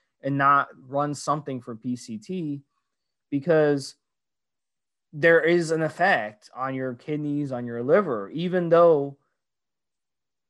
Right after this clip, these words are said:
you're running something like oral primobolan, for example, and it's not liver toxic, it still affects the liver. Just because it's not liver toxic doesn't mean it doesn't affect the liver. sarm, same thing. They're not liver toxic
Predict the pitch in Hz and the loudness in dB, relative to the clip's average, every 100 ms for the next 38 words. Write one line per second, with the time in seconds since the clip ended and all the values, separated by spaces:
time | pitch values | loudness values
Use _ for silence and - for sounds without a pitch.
0 | _ _ _ 151 151 143 160 165 160 - | _ _ _ -4 -2 4 4 4 0 0
1 | 151 143 147 139 143 147 143 _ 123 120 | -2 0 -4 -4 -6 -10 -14 _ -10 -10
2 | - 139 143 143 - 151 147 127 127 123 | -8 -2 -2 -2 -4 -6 -4 -4 -4 -6
3 | 127 120 120 113 117 123 123 110 107 135 | -8 -10 -10 -12 -10 -6 -6 -8 -12 -10
4 | 120 127 117 117 110 147 196 - 113 - | -8 -6 -6 -8 -10 -8 -8 -8 -14 -12
5 | 135 - - 208 190 160 - 208 - 156 | -12 -12 2 4 4 0 -6 -8 -10 -8
6 | 175 196 78 - _ _ _ _ _ _ | -6 -8 -12 -18 _ _ _ _ _ _
7 | _ 165 - 180 185 170 160 180 165 170 | _ -8 -6 0 0 0 2 2 4 0
8 | 170 175 151 139 147 156 151 147 143 143 | -4 -8 -8 -10 -10 -8 -10 -12 -12 -12
9 | 143 127 135 135 117 147 143 110 156 165 | -12 -12 -14 -16 -14 -12 -12 -10 -4 0
10 | 156 110 110 147 147 143 - 147 104 127 | 0 -2 -8 -10 -10 -10 -8 -8 -6 -2
11 | 151 160 175 139 151 143 - 160 208 - | 0 2 2 0 -4 -6 -8 -8 -8 -10
12 | 117 98 - | -14 -14 -18